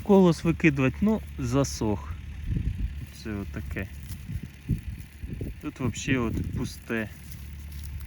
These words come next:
І вони його побризгали. І тут прямим посівом посіяна сімочка. Щось рядків я не бачу.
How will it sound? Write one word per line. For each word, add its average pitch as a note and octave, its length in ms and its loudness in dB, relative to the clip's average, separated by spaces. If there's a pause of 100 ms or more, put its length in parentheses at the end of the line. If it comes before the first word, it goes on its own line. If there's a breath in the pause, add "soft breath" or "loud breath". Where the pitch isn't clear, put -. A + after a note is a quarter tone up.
(3500)
І D#3+ 140 6
вони F3+ 320 10
його D#3+ 400 10 (340 loud breath)
побризгали. E3+ 840 6 (920)
І D#3 140 0
тут E3 240 0 (140)
прямим D#3+ 500 6
посівом D#3 720 4
посіяна C3 800 2
сімочка. A#2+ 840 4 (1700)
Щось - 280 -4
рядків G3 440 -4
я F#3 120 -2
не D#3+ 120 0
бачу. D3 400 -4